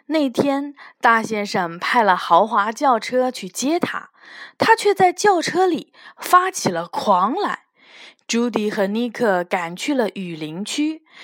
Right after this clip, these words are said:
找到了大先生的轿车司机麦查。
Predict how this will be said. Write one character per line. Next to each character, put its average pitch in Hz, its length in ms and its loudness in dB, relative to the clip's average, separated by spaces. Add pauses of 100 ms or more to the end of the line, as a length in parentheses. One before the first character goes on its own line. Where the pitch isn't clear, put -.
(200)
找 202 260 4
到 277 180 6
了 240 120 4
大 320 260 0
先 262 200 -4
生 240 200 -4
的 185 140 -4
轿 240 260 2
车 240 220 -4
司 240 240 -8
机 247 340 -6
麦 294 260 -4
查。 170 520 -8